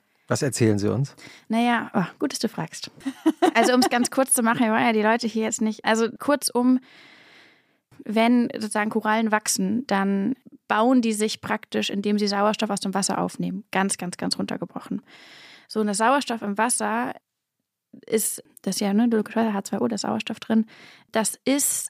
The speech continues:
Speaker 2: das variiert, wie genau die Zusammensetzung ist von diesem Sauerstoff, variiert je nachdem, wie warm oder kalt es auf der Welt ist. Stark zusammengebrochen.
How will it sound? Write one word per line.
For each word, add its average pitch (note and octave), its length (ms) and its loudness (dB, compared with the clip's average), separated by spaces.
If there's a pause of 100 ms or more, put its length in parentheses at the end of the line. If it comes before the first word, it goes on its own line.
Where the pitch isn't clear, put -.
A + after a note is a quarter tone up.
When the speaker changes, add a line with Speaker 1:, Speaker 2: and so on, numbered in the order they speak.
(120)
Speaker 2:
das G#3+ 260 -2
variiert, B3 720 2
wie C4+ 220 2
genau A#3 240 2
die A#3 120 2
Zusammensetzung A3+ 760 0
ist A3 160 -4
von G#3+ 160 -4
diesem G#3+ 240 -2
Sauerstoff, G#3+ 560 -2
variiert A#3 600 -2
je A#3+ 140 2
nachdem, A3+ 480 -2
wie G#3 140 -6
warm G#3+ 180 0
oder G#3 140 -4
kalt G#3 280 -6
es G#3+ 60 -10
auf G3+ 80 -12
der F#3+ 100 -6
Welt F#3+ 200 -4
ist. - 200 -12 (240)
Stark - 300 -2
zusammengebrochen. F#3+ 480 -6